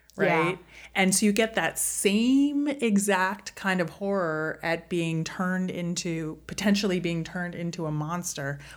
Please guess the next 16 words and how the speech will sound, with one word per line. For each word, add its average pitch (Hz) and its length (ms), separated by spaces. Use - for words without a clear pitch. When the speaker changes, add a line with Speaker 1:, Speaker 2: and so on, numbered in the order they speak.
Speaker 2:
without 165 600
that - 360
sense 156 300
of 147 120
violation, 143 1000
I 180 100
think, 151 480
and 175 380
where 165 180
that 160 400
kind - 200
of 151 180
works - 340
in 202 140
a 208 40
way 214 440